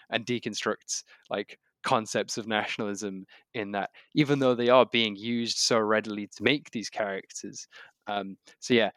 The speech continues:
that's my opinion. That's why I always cringe whenever I see a flag on a character, right?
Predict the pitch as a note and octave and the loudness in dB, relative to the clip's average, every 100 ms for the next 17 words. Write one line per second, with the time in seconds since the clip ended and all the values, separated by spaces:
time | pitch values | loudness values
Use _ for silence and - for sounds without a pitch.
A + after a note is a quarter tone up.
0 | _ F3 D#3 F3 C#3 - D#3 B2 A2 C3+ | _ 4 6 6 6 4 0 2 2 0
1 | - C#3+ C#3 C#3 B2+ - - C3 A2+ A#2 | 4 6 6 6 2 -2 -2 -2 -2 -2
2 | A#2 A2+ G#2+ - A2 F#2+ A2+ G2+ G2 G2 | 0 2 2 0 -4 -2 -2 -2 -4 -6
3 | A2 F#2 - G#2 G2 G2+ | -6 -6 -8 -8 -6 -6